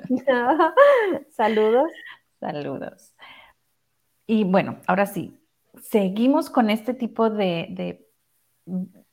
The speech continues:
Speaker 2: ¿cómo podemos observar, no? O sea, ¿o qué, o qué es en como los padres debemos de tener es-, el foco, no?
Speaker 1: Ajá, bueno, ya decíamos que, eh, presentan comportamientos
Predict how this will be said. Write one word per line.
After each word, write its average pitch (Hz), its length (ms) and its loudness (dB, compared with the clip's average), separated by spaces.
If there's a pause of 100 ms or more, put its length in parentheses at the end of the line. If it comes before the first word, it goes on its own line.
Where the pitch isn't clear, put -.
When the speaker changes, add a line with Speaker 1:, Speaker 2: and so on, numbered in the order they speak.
(240)
Speaker 2:
¿cómo 339 320 4
podemos 214 560 4
observar, 175 580 -2
no? 175 180 -4
O 226 40 -2
sea, 208 220 2
¿o 185 120 -2
qué, - 180 -4
o 190 160 -6
qué 240 220 -2
es 254 120 -4
en 269 160 0
como 208 240 -2
los 175 240 -4
padres 214 420 2
debemos 202 360 -2
de 214 80 -2
tener 180 400 -6
es-, 185 200 -8
el 165 160 -10
foco, - 460 -6
no? - 420 -10 (480)
Speaker 1:
Ajá, 285 360 -4
bueno, 240 280 0
ya 214 200 -2
decíamos 240 680 -4
que, 202 600 -4
eh, 190 560 -6
presentan 214 560 -8
comportamientos 202 1000 -8